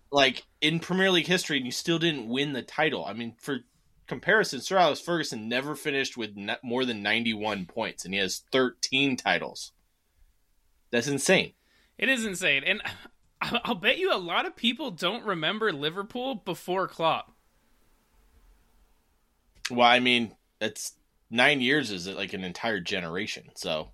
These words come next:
Speaker 2: It is. This whole younger generation knows nothing but Klopp and the success he's brought with Liverpool and that attacking football. Whereas you and I, man, we've been watching this long enough. We remember some of the managers of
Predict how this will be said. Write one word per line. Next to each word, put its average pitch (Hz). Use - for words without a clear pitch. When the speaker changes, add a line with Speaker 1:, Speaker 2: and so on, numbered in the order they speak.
Speaker 2:
It 214
is. 202
This 190
whole 247
younger 233
generation 196
knows 160
nothing 190
but 170
Klopp 156
and 151
the 147
success 165
he's 151
brought 175
with 151
Liverpool 135
and 147
that 147
attacking 160
football. 156
Whereas 175
you 349
and 269
I, 233
man, 160
we've 311
been 339
watching 262
this 240
long 220
enough. 165
We 190
remember 254
some 220
of 196
the 190
managers 170
of 151